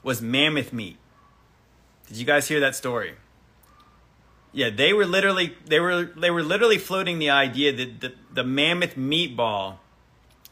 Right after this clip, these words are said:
potentially has less carbon emissions than, like, actually having real cows. Well, whatever. I'm not eating that. <laughs> I'm not eating that.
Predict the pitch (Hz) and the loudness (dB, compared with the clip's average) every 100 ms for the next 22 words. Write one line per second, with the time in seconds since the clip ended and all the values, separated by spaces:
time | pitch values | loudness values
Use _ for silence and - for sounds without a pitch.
0 | _ _ _ _ _ _ _ 151 - 202 | _ _ _ _ _ _ _ -8 -2 0
1 | 247 240 196 180 156 160 143 - _ _ | 0 0 0 0 2 2 2 -6 _ _
2 | 139 135 180 180 - - 190 202 180 151 | -4 4 4 2 -8 0 2 2 0 0
3 | 135 123 - 123 117 - - - 120 123 | 0 -2 -4 -6 -6 -8 -14 -12 -4 -2
4 | 123 117 107 - _ _ _ _ _ - | 0 -2 -6 -12 _ _ _ _ _ -6
5 | 131 127 139 135 139 135 120 120 107 113 | -4 2 0 0 0 0 0 -4 -2 -2
6 | 107 80 - - - _ _ _ _ _ | -2 -4 -10 -18 -20 _ _ _ _ _
7 | _ _ _ _ _ _ _ _ _ - | _ _ _ _ _ _ _ _ _ -8
8 | 269 269 254 190 123 - - - - 196 | -2 4 6 6 2 -4 -14 -20 -4 0
9 | 254 233 220 190 139 113 104 143 131 - | 4 4 2 0 -4 -4 -8 -10 -10 -2
10 | 190 - 202 165 202 190 220 220 139 104 | -2 -2 -6 -2 0 0 -4 -6 -6 -6
11 | 82 | -10